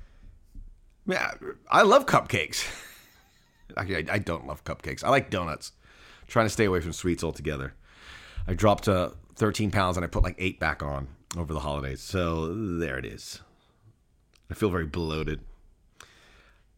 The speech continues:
Um, remember there's that February Gold Cup? The U S beat Sweden in nineteen ninety-eight. You know, there was a victory over Brazil in there.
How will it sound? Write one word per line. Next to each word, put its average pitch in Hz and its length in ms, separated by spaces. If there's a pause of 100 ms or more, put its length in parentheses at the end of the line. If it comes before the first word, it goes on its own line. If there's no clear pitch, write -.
(100)
Um, 87 800 (460)
remember 156 300
there's 311 120
that 147 140
February 202 540
Gold 156 340
Cup? 170 300
The 117 100
U 151 160
S 151 100
beat 139 320
Sweden 143 400
in 117 80
nineteen 131 320
ninety-eight. 127 640 (1040)
You 170 100
know, - 300 (2250)
there 143 100
was 151 100
a 127 60
victory 175 360
over 165 200
Brazil 107 600
in 156 120
there. 156 340